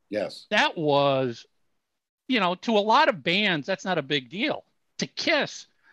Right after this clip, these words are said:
Speaker 2: that was like, "Oh my God, that's huge." He's
Speaker 1: Of
Speaker 2: not
Speaker 1: course
Speaker 2: being
Speaker 1: it did.
Speaker 2: asked
Speaker 1: Of
Speaker 2: to dye
Speaker 1: course,
Speaker 2: his
Speaker 1: of
Speaker 2: hair.
Speaker 1: course, of course, it didn't stay blonde when he became part of the makeup band, but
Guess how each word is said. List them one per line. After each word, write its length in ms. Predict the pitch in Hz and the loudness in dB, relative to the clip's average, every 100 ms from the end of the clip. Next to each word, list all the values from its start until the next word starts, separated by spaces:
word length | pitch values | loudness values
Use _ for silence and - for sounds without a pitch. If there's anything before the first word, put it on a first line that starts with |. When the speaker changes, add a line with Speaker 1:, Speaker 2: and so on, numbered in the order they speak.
| _ - | _ -4
Speaker 2:
that 280 | 185 320 320 | 0 0 4
was 260 | 180 147 | 4 4
like, 240 | 147 135 - | 2 0 2
"Oh 80 | 214 | 2
my 140 | 240 | 2
God, 340 | 117 208 156 | 2 0 0
that's 280 | 131 311 - | -2 -6 -6
huge." 1080 | - - - 226 302 392 165 98 - - - _ _ _ _ | -16 -20 -8 0 4 4 2 -4 -8 -10 -10 _ _ _ _
He's 220 | 196 269 254 | 0 2 4
Speaker 1:
Of 60 | |
Speaker 2:
not 60 | 196 | 2
Speaker 1:
course 100 | 170 | 2
Speaker 2:
being 120 | 190 175 | 2 4
Speaker 1:
it 40 | |
did. 60 | 175 | 4
Speaker 2:
asked 80 | 156 | 4
Speaker 1:
Of 40 | 143 | 2
Speaker 2:
to 60 | |
dye 100 | 196 | 2
Speaker 1:
course, 180 | 196 202 | 2 2
Speaker 2:
his 160 | 233 254 | -2 -2
Speaker 1:
of 60 | 330 | 0
Speaker 2:
hair. 160 | 139 | 4
Speaker 1:
course, 240 | 202 202 208 | 4 6 4
of 200 | 170 143 | 2 4
course, 220 | 208 202 | 4 4
it 60 | 180 | 2
didn't 180 | 190 165 | -2 0
stay 220 | 190 170 | 2 2
blonde 440 | 139 170 175 170 | 4 4 4 2
when 100 | 156 | -2
he 120 | 151 143 _ | -2 -4 _
became 420 | 143 151 151 143 143 _ | -4 0 -2 -2 -10 _
part 160 | 160 147 | 2 2
of 60 | 127 | 2
the 60 | |
makeup 460 | 131 190 208 147 - | 2 2 2 -2 -2
band, 400 | 120 113 131 - | -2 0 -2 0
but 220 | 123 | 0